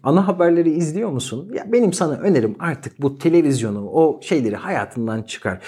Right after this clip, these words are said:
Hele ki ana haberleri izlemek insanın psikolojisini bozuyor. Şimdi Türkiye'de habercilik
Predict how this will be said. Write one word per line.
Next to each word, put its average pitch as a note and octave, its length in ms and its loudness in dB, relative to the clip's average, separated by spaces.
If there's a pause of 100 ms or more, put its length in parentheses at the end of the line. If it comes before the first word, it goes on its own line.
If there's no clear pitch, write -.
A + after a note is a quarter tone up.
(160)
Hele B3 300 2
ki - 180 -6
ana F#3+ 320 2
haberleri B2 500 0
izlemek D#3 680 -2
insanın C3+ 500 0
psikolojisini A#2+ 600 0
bozuyor. E2+ 340 -4 (280)
Şimdi G#3+ 340 -2
Türkiye'de F3 540 2
habercilik B3+ 800 0